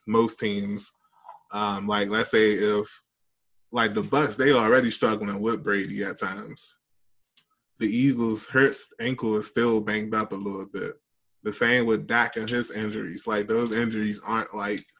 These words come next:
one hundred percent gone. They're still there. Um, and, like, that's just talking about the players. We're talking about scheme-wise. Like, the Cardinals kinda lit the Cowboys, well, not lit the Cowboys' defense up,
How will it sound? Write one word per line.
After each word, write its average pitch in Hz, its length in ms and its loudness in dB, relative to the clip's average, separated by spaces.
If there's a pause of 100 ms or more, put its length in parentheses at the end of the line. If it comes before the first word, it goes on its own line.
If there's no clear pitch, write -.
one 107 180 -4
hundred 107 340 0
percent 104 400 -2
gone. 104 340 -2
They're 104 180 -4
still 104 360 0
there. 104 300 -2 (800)
Um, 104 680 -2 (260)
and, 139 460 2
like, 113 300 2
that's 143 240 2
just 123 180 -2
talking 117 200 -4
about 113 180 -8
the 113 80 -6
players. 131 560 0 (500)
We're 107 80 -8
talking 120 300 0
about 104 220 0
scheme-wise. 104 880 -2
Like, 104 300 -2 (300)
the 107 80 -8
Cardinals 120 480 2
kinda 107 460 0 (220)
lit 117 260 -4
the 110 60 -14
Cowboys, 110 500 -2
well, 117 100 2
not 107 280 -2
lit 113 260 0
the 104 80 -16
Cowboys' 104 520 -2
defense 107 500 -10
up, 101 180 -6